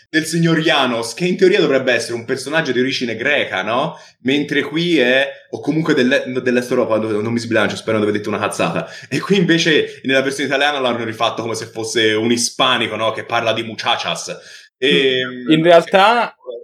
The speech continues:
Speaker 2: io credo che nella lingua americana fosse semplicemente un generico signore americano, perché credo che si chiamasse Hawthorne di cognome o qualcosa di genere, quindi
Speaker 1: Yeah,
Speaker 2: figurati.
Speaker 1: ok. Ah sì, quindi è stata proprio un'iniziativa, un'iniziativa.
Speaker 2: Sì,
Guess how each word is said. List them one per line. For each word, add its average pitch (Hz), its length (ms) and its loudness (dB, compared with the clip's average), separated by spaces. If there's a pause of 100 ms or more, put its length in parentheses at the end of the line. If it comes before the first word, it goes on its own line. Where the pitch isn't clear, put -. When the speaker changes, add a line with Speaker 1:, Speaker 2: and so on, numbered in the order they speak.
Speaker 2:
io 147 240 8
credo 147 240 4
che 117 420 0
nella 117 180 -2
lingua 120 200 2
americana 131 380 4
fosse 135 240 -4
semplicemente 110 580 -6
un 107 140 -4
generico 107 380 0
signore 104 340 -4
americano, 104 480 -4
perché 110 320 -10
credo 101 320 -4
che 104 420 -2
si 120 140 -10
chiamasse 120 580 0
Hawthorne 113 500 0
di 101 100 -6
cognome 110 420 -4
o 107 100 -2
qualcosa 110 400 -2
di 110 140 -4
genere, 104 480 -2
quindi 113 440 -4 (280)
Speaker 1:
Yeah, 117 140 -10
Speaker 2:
figurati. 117 720 0
Speaker 1:
ok. 135 420 -8 (340)
Ah 170 100 -2
sì, 143 180 0
quindi 170 180 2
è - 20 0
stata 143 200 2
proprio 139 240 -6
un'iniziativa, 127 680 0
un'iniziativa. 120 420 -6
Speaker 2:
Sì, 131 360 6